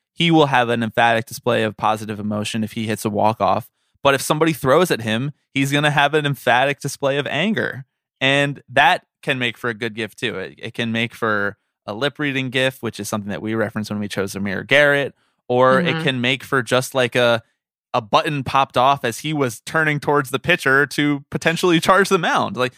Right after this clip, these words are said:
Speaker 1: all of that stuff is there with Acuna. And he's, I feel like he's been kind of underselected in the gif draft over the years. And hi-, even him going this late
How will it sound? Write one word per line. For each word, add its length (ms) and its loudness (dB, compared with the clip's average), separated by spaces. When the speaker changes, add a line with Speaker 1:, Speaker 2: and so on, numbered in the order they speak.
Speaker 1:
all 220 6
of 140 2
that 180 2
stuff 360 -6
is 140 -6
there 200 2
with 140 -2
Acuna. 580 -6
And 360 -4
he's, 260 -2
I 80 6
feel 160 -2
like 140 0
he's 160 -2
been 120 -2
kind 200 2
of 60 -8
underselected 760 -4
in 80 -4
the 80 -6
gif 220 -6
draft 260 -2
over 160 -4
the 80 -6
years. 320 -6
And 260 -4
hi-, 240 -4
even 260 4
him 180 4
going 300 2
this 200 -4
late 320 -4